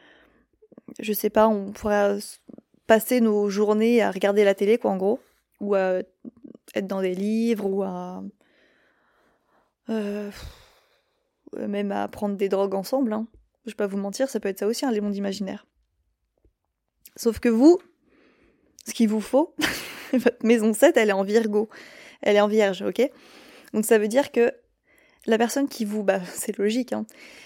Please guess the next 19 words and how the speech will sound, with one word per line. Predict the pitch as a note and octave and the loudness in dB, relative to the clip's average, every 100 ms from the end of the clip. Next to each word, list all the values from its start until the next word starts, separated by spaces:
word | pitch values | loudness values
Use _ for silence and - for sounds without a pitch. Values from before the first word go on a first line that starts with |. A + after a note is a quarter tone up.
| - _ _ | -20 _ _
qui | - A3 | -6 2
va, | G#3 G#3 G#3 | 4 6 4
hum, | G3+ G3+ A3 - | 0 -4 -10 -4
le | A3+ A3 | -2 -2
plus | - - B3+ C#4 D4 - - _ - | -4 -4 0 0 -2 -6 -12 _ -14
vous | G#3 G#3+ A3 | -10 -8 -10
faire | - A#3 A#3 | -8 -6 -4
sortir | - B3+ - B3+ | -4 -4 -4 -4
de | A3+ | -2
votre | G#3 | -2
zone | G#3+ A#3 | -2 -2
de | A3 | -2
confort, | - G3+ A#3 B3+ - _ _ _ _ | -4 -8 -4 -4 -6 _ _ _ _
c'est | - A3+ | -6 2
quelqu'un | A3 A3+ C4+ | 4 4 2
qui | - | 0
vous | G#3+ | -4
dit, « | G#3+ A#3 | -2 -2
Bon, | G#3 A#3+ | 0 0